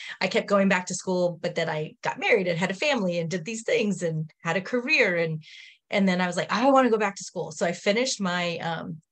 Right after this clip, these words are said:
my, uh, undergraduate at U M B C here in Maryland.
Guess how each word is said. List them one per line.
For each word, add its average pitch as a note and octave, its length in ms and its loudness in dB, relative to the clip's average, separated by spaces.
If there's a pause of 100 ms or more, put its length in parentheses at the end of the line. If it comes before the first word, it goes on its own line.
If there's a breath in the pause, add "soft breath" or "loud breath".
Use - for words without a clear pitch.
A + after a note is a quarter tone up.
(140)
my, D#3 480 2
uh, F3+ 180 -4 (120)
undergraduate F#3 580 2 (120)
at F3+ 180 0
U F#3 140 0
M G3 100 0
B B3+ 100 -6
C F#3+ 300 -12 (340 loud breath)
here F3+ 180 4
in F#3 100 6
Maryland. D#3+ 540 2